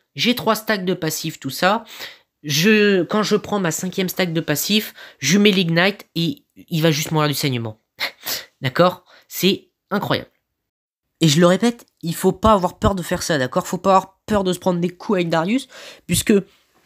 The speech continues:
au début, vous allez peut-être perdre plus de vie que votre adversaire, mais une fois que vous avez vos cinq stacks de conquérant et de passif, votre adversaire, il va se prendre des auto-attaques, mon pote. Tu as bien vu, euh, dans la vidéo, j'ai cent quarante-neuf d'A D au niveau un, mon pote. Enfin, qu'est-ce que tu veux qu'il fasse, le mec en face ?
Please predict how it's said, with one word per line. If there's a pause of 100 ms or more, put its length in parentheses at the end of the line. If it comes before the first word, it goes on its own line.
(140)
au
début,
vous
allez
peut-être
perdre
plus
de
vie
que
votre
adversaire,
mais
une
fois
que
vous
avez
vos
cinq
stacks (320)
de
conquérant
et
de
passif, (340)
votre
adversaire,
il
va
se
prendre
des
auto-attaques,
mon
pote.
Tu
as
bien
vu,
euh,
dans
la
vidéo, (300)
j'ai
cent
quarante-neuf
d'A
D
au
niveau
un,
mon
pote.
Enfin,
qu'est-ce
que
tu
veux
qu'il
fasse,
le
mec
en
face ?